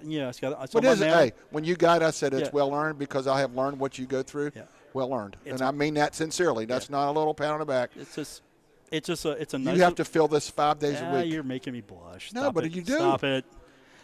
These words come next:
Speaker 1: Stop it.
Speaker 2: But
Speaker 1: It's
Speaker 2: we
Speaker 1: a
Speaker 2: got some guests coming up. I mean, you've done that. We may have one on Wednesday a little bit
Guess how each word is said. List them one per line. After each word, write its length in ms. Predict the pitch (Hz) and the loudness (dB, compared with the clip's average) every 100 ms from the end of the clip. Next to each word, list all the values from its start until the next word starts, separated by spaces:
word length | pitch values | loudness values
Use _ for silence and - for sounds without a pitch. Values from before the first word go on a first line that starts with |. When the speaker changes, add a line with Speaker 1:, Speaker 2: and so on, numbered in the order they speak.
| _ | _
Speaker 1:
Stop 220 | - 127 | -4 0
it. 40 | 165 | 4
Speaker 2:
But 80 | |
Speaker 1:
It's 100 | 208 226 | 6 6
Speaker 2:
we 40 | |
Speaker 1:
a 40 | 240 | 6
Speaker 2:
got 80 | |
some 160 | - 220 | 2 4
guests 260 | 175 196 - | 6 6 4
coming 300 | 190 175 175 | -2 0 -2
up. 160 | 214 | -2
I 60 | 208 | -2
mean, 140 | 170 | -4
you've 120 | 190 | -4
done 200 | 185 175 | -2 -2
that. 220 | 147 175 175 | 0 -2 -4
We 100 | 165 | -4
may 180 | 165 | -2
have 180 | 156 156 | 0 0
one 120 | 160 | 0
on 140 | 151 139 | 0 -2
Wednesday 480 | 135 127 143 180 208 151 - - - _ _ _ - - _ _ _ - | -4 -2 0 0 -4 -14 -20 -20 -20 _ _ _ -20 -20 _ _ _ -6
a 40 | |
little 160 | 135 127 | -2 0
bit 160 | 175 | -2